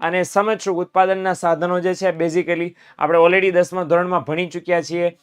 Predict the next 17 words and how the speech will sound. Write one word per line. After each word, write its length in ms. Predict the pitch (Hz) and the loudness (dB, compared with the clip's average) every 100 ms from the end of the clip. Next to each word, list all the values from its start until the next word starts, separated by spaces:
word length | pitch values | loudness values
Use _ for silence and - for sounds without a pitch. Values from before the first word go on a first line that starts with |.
| _ _ | _ _
અને 200 | 151 165 | -6 -4
છે 140 | 165 170 | -2 -4
જમીન, 500 | 156 170 175 180 170 - _ | -2 -4 -2 -2 -6 -12 _
મૂડી, 460 | 180 202 190 180 180 | -2 2 4 4 0
શ્રમ, 400 | - 165 127 123 | -2 -2 -2 -8
નિયોજક. 680 | 139 170 180 180 147 180 - _ _ _ | -8 -4 -2 -2 0 -2 -2 _ _ _
તો 60 | 196 | 2
આ 60 | |
જમીન, 440 | 165 139 196 233 226 | 4 2 2 2 0
મૂડી, 280 | 220 233 208 | -2 -2 -2
શ્રમ 320 | - 214 220 | -4 -4 -2
અને 120 | 214 | -4
નિયોજક, 420 | 196 208 196 214 | -2 -2 0 2
આ 80 | 202 | 2
ચાર 340 | - 202 202 | 2 2 2
સાધનો 460 | 185 175 160 156 127 | 2 0 0 0 -4
છે. 140 | - | -8